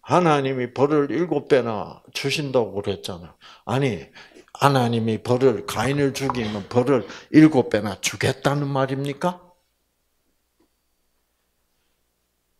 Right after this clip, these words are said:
일곱 배나 뭐라 그랬습니까? 받으리라 그래서.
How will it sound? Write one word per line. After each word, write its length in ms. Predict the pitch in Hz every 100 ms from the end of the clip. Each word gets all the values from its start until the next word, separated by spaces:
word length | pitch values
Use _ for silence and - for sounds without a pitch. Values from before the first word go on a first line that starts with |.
| _ _ - _ _ -
일곱 540 | 175 196 170 180 - -
배나 480 | 143 131 127 139
뭐라 380 | 113 117 123 131
그랬습니까? 760 | 131 135 131 147 151 - 87 - _ _ _ _ _ _ _ _ _ _
받으리라 1160 | - 98 104 107 - 135 156 143 107 85 - -
그래서. 560 | - - - - -